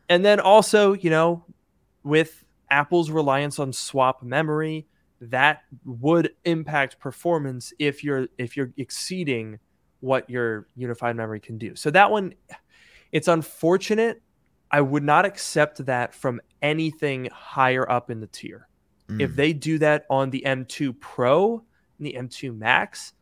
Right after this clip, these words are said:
Speaker 1: that at that point I think would be a serious problem.
Speaker 2: Yeah.
Speaker 1: Because even though the thirteen-inch MacBook Pro is called a MacBook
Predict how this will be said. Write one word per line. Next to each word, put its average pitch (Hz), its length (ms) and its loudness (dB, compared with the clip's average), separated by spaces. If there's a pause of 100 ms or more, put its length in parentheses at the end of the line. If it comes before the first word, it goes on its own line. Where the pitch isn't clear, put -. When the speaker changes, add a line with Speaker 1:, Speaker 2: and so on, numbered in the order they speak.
(220)
Speaker 1:
that 147 420 6
at 143 140 2
that 156 180 4
point 165 220 -2
I 127 120 0
think 127 240 -8
would 120 140 -6
be 113 220 -8
a 117 120 -4
serious 107 380 -12
problem. 175 400 -2 (520)
Speaker 2:
Yeah. 95 200 -8
Speaker 1:
Because 120 600 2 (240)
even 165 220 2
though 233 80 8
the 226 120 2
thirteen-inch 190 580 0
MacBook 143 360 -4
Pro 139 100 -4
is 127 80 -8
called 131 200 -2
a 143 40 -2
MacBook 123 440 -6